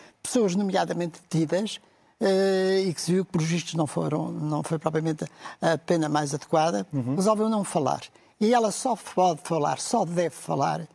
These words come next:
Speaker 1: eh, de forma institucional, porque é um lugar extremamente importante. E, portanto, era de uma forma institucional que ela tinha tido a obrigação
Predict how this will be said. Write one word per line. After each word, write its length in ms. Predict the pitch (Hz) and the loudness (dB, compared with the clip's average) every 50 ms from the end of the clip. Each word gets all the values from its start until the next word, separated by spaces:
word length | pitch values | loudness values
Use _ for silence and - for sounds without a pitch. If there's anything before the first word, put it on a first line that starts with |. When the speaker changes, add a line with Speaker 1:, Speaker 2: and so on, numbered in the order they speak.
| _ _ _ _ _ _ _ - | _ _ _ _ _ _ _ -12
Speaker 1:
eh, 120 | - - - - | -10 -8 -4 -2
de 140 | 208 196 | 0 0
forma 380 | 202 - - 202 185 190 185 185 - | 2 2 2 2 2 2 -2 -4 -2
institucional, 1040 | - 240 226 208 - - - 180 - - 202 - - - 165 147 160 165 170 185 185 | 0 0 0 0 0 -2 -4 -2 -2 -2 -4 -4 -2 0 0 2 4 4 4 2 2
porque 280 | - - 196 156 - 190 | 0 -4 -4 -2 0 2
é 40 | |
um 60 | 175 165 | 2 2
lugar 360 | 160 160 185 190 196 208 202 | 2 2 2 4 2 2 0
extremamente 680 | - - - - 233 233 214 208 196 190 180 160 - | -2 -4 -2 0 0 2 2 0 0 0 -2 -4 -6
importante. 460 | 180 143 - - 147 123 127 143 - - _ _ _ _ _ _ - | -10 -10 -8 -6 -6 -6 -6 -8 -16 -20 _ _ _ _ _ _ -6
E, 60 | 180 | -4
portanto, 240 | 156 - 185 160 170 | -2 0 0 0 2
era 140 | 180 170 165 | 0 0 0
de 60 | 170 | -2
uma 100 | 185 170 | -2 -2
forma 260 | - 180 151 147 165 | 0 0 0 2 0
institucional 720 | 156 - - - 247 - - - 208 185 180 185 208 220 | -2 -2 -2 -2 -4 -4 -2 0 0 2 4 4 2 2
que 100 | - - | 0 -2
ela 140 | 220 208 190 | -2 -2 -2
tinha 180 | - - 202 170 | -2 -2 -2 -2
tido 220 | 156 - 185 175 208 | 0 0 0 2 2
a 40 | |
obrigação 680 | 214 208 226 226 233 196 202 190 - - - 190 196 202 | 2 2 2 0 0 0 0 -2 -2 -2 -2 -4 -4 -4